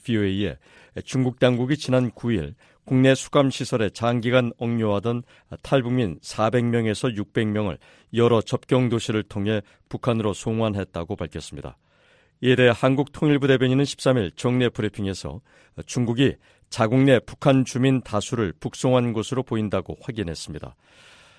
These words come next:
하지만 중국 외교부는 십이 일 정례 브리핑에서 이와 관련한 질의에 중국의 소위 탈북자란 존재는 없다면서 경제적 이유로 중국에 불법 입국한 북한인들에 대해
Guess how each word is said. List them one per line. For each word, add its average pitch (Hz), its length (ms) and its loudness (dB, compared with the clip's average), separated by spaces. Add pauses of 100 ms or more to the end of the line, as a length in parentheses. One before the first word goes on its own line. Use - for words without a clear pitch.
하지만 139 300 6
중국 143 320 2
외교부는 139 420 4
십이 - 260 -2
일 123 160 4
정례 127 380 2
브리핑에서 104 680 -4 (480)
이와 120 260 6
관련한 117 460 4
질의에 110 480 0 (480)
중국의 123 600 6
소위 127 440 4 (100)
탈북자란 127 760 2
존재는 113 500 0
없다면서 98 640 -2 (480)
경제적 117 540 2
이유로 110 280 0 (380)
중국에 117 420 2
불법 123 480 2 (140)
입국한 120 720 -2
북한인들에 113 640 0
대해 98 320 0